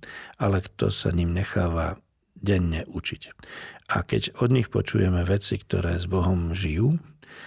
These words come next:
a to len tak medzi rečou niekedy pustia,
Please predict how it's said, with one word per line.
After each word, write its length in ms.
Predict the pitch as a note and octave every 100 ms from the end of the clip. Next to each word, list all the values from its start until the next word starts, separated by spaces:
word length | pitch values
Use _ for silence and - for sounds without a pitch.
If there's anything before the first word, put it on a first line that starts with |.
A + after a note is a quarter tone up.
| - - -
a 460 | F2+ F2 F2 F2+ - - _ _ D3
to 120 | -
len 120 | C3+ C3+
tak 160 | C3
medzi 340 | A#2 A2 A#2 A#2
rečou 320 | G2 C3+ A#2+
niekedy 400 | E2+ D#2 E2+ E2+
pustia, 520 | - - - - -